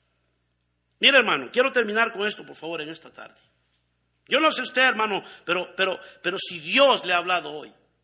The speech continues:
y Dios le está hablando a su corazón hoy, es mejor que haga decisiones. Y se quite esos aires de intenciones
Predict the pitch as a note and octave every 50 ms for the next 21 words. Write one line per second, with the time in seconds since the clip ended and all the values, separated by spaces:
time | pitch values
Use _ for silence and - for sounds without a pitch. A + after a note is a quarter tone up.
0 | _ _ - C#3+ C#3 F3 C4 E4+ D#4+ - B3+ A#3+ D#3+ - B3+ A#3+ - G3+ F#3+ E3
1 | F3+ F3+ F3 - F#3+ G#3 G#3 G#3 F3 D3 B2+ A2+ - _ _ _ _ _ _ _
2 | _ - - G3+ G#3 A#3 A3 A3+ A#3 A#3 A3 G3+ E3+ D3 C#3+ C#3+ - F#3+ G3 D#3+
3 | B2+ G#2 - - - _ _ _ _ _ _ _ _ _ _ _ _ _ _ -
4 | - _ _ _ _ _ - G3+ - G#3+ G3+ - D4 D4+ D4 C#4+ C4+ B3 - A3+
5 | G3 F#3+ - - A#3+ B3+ C4 B3 A#3 G3+ E3 - - - - _ _ _ _ -
6 | E3+ F3 F3 F3 - F#3 E3 D#3+ - - - G#3 A#3+ C4 C4+ A#3 G#3 D#3 B2+ -
7 | - - -